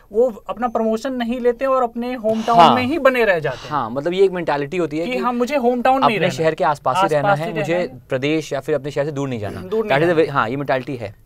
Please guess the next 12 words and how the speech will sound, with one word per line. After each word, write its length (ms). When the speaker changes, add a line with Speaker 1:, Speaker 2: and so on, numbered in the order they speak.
Speaker 1:
बिल्कुल 300
है। 60
तो, 140
तो 220
इसलिए 300
जो 120
है 300
अगर 220
आपका 300
प्रिपरेशन 480
अच्छा 300
है, 360